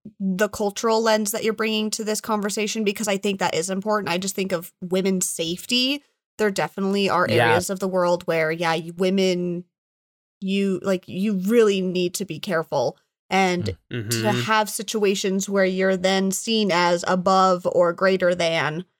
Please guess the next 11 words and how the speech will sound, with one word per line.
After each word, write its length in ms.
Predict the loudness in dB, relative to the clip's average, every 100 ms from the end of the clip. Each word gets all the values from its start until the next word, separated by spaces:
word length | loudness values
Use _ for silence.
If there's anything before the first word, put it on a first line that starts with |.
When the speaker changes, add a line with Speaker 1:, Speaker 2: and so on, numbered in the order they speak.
| _ _ -8
Speaker 1:
you're 300 | 0 4 4
a 60 |
target. 720 | 2 0 0 2 -2 -2 -12 -4
Like, 160 | -2 2
you're 140 | 2
already 240 | 4 4 2
a 40 |
target 420 | 0 0 2 0
now, 380 | 2 2 4 4
and 260 | 0 -2 -2
you 280 | -2 -2